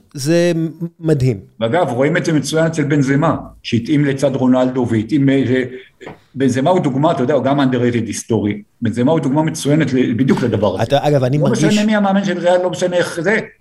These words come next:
Speaker 2: הוא מתאים לשיטה.
Speaker 1: עוזי, אני מרגיש כל כך מנצח עם בנזמה. אני כל כך הגנתי עליו, אני מרגיש
Speaker 2: יודע,
Speaker 1: מנצח.
Speaker 2: אני יודע.
Speaker 1: אה,
Speaker 2: אני, זה לא חוכמה, כי אני לא את ריאל, אבל אני
Speaker 1: כן.
Speaker 2: יודע, זה נכון.
Speaker 1: עוזי דן, תודה רבה. ועכשיו איתנו גל קרפל,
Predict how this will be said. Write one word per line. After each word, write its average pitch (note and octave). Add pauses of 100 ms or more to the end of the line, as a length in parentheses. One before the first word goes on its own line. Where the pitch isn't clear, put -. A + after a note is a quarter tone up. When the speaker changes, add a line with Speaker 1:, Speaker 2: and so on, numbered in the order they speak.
(220)
Speaker 2:
הוא C3
מתאים D3+
לשיטה. C3
Speaker 1:
עוזי, D3
אני D3
מרגיש C#3+
כל D3
כך D#3+
מנצח C#3+
עם B2
בנזמה. A#2+ (160)
אני B2+
כל C#3+
כך F3+
הגנתי F3+
עליו, D#3 (140)
אני C#3+
מרגיש C#3+
Speaker 2:
יודע, G#3+
Speaker 1:
מנצח. F#3 (520)
Speaker 2:
אני D3
יודע. D#3
Speaker 1:
אה, D#3
Speaker 2:
אני, D#3
זה D#3+
לא D#3+
חוכמה, C#3+
כי C#3
אני C#3
לא D3
את C#3
ריאל, D3+
אבל A#2
אני B2+
Speaker 1:
כן. C3+
Speaker 2:
יודע, G#2+
זה A2+
נכון. A2 (920)
Speaker 1:
עוזי F3+
דן, B3 (640)
תודה A#2
רבה. D#3 (3000)
ועכשיו A#2
איתנו F3
גל B2
קרפל, C3